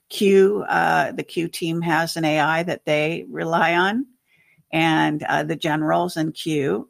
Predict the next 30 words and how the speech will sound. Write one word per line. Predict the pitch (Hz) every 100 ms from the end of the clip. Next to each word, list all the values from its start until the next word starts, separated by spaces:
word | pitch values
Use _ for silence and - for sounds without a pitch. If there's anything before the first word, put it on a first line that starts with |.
| -
a |
certain, | 151 160 - 156 139
you | -
know, | 156 143
the | 143
portion | - 151 143 139 143 143
that's | 147 131 -
also | - 139 - 135 _ _
affiliated | 151 - 156 156 147 143 147 147 _
under | 160 170 175
Trump | - 160 151 -
with | 156 147 143 _ _ - _ -
the | 175
Space | - 160 160 -
Force, | - 160 143 165 - -
et | -
cetera. | 147 147 139 143 208 - _ _ _ _ _ -
And | 175 160
then | 170 160 160 156 160 -
on | 156 156
top | 170 156
of | 160
that, | 147 151 -
we | 156 151
have, | 147 139 143
uh, | 156 - 135 - -
contesting | - 156 185 165 - 147
L-, | 135 127 -
A | 151 139 120 -
Is, | - -